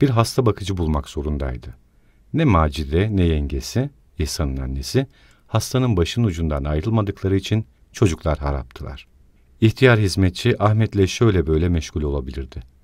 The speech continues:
Fakat Sabiha'yla adam akıllı uğraşacak birisi lazımdı. Onun her şeyden evvel konuşacak bir insana ihtiyacı vardı.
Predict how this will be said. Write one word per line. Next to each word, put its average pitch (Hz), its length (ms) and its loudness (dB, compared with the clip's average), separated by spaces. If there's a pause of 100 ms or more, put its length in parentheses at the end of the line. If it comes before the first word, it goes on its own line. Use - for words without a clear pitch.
(220)
Fakat 104 240 2
Sabiha'yla 92 680 2
adam 92 260 2
akıllı 95 300 0
uğraşacak 85 600 -2
birisi 78 300 -6
lazımdı. 65 560 -8 (340)
Onun 151 260 4
her 95 220 4
şeyden 95 360 2
evvel 76 340 0 (400)
konuşacak 117 600 2
bir 101 100 2
insana 87 380 0
ihtiyacı 69 560 -6
vardı. 67 320 -10